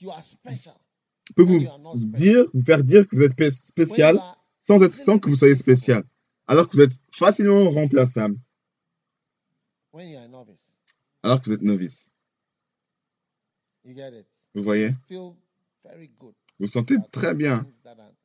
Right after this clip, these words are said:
Speaker 1: nothing. You
Speaker 2: sur les
Speaker 1: can
Speaker 2: choses qui
Speaker 1: just
Speaker 2: ne sont rien. Vous pouvez être facilement remplacé.
Speaker 1: overnight. Being around today, that
Speaker 2: Être
Speaker 1: doesn't mean being
Speaker 2: présent
Speaker 1: around today.
Speaker 2: aujourd'hui ne signifie pas être présent demain.
Speaker 1: Recently, I was talking to a
Speaker 2: Récemment,
Speaker 1: brother
Speaker 2: j'ai parlé à un frère
Speaker 1: whose wife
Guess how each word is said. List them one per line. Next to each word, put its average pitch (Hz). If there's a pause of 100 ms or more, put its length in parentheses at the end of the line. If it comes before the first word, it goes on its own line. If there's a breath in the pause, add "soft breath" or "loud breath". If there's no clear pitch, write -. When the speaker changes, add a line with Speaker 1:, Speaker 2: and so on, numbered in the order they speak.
(120)
Speaker 1:
nothing. 113 (120)
You 113
Speaker 2:
sur 117
les 117
Speaker 1:
can 120
Speaker 2:
choses 139
qui 104
Speaker 1:
just - (680)
Speaker 2:
ne 113
sont 110
rien. 110
Vous 110
pouvez 107
être -
facilement 135
remplacé. 107 (220)
Speaker 1:
overnight. 113 (520)
Being 269
around 170
today, 131 (180)
that 151
Speaker 2:
Être 185
Speaker 1:
doesn't 147
mean -
being -
Speaker 2:
présent 139
Speaker 1:
around 131
today. 139
Speaker 2:
aujourd'hui 131
ne 123
signifie 127
pas 123
être 127
présent 117
demain. 104 (420)
Speaker 1:
Recently, 147
I 131
was 123
talking 147
to 123
a 107
Speaker 2:
Récemment, 156
Speaker 1:
brother - (240)
Speaker 2:
j'ai 101
parlé 127
à 131
un 117
frère 117
Speaker 1:
whose 123
wife 120